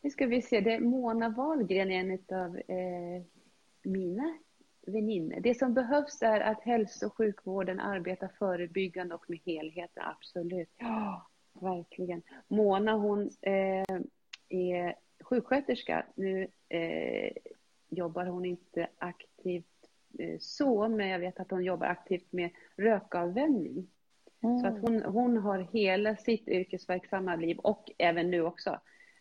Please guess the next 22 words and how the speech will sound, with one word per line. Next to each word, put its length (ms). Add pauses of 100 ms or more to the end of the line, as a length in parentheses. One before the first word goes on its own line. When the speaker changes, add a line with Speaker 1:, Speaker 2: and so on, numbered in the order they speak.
(100)
Speaker 1:
jobbat 580
just 260
förebyggande 640 (120)
för, 440
eh, 580 (520)
eh, 200
mot 240
rökning 380
då. 140 (540)
Speaker 2:
Mm. 200
Speaker 1:
Folk 180
inte 280
ska 180
röka. 480 (240)
Gör 180
ett 120
jättejobb. 1040 (180)
Jättehäftigt. 720 (1300)
Så 60
att, 240
eh, 200 (380)
mm. 340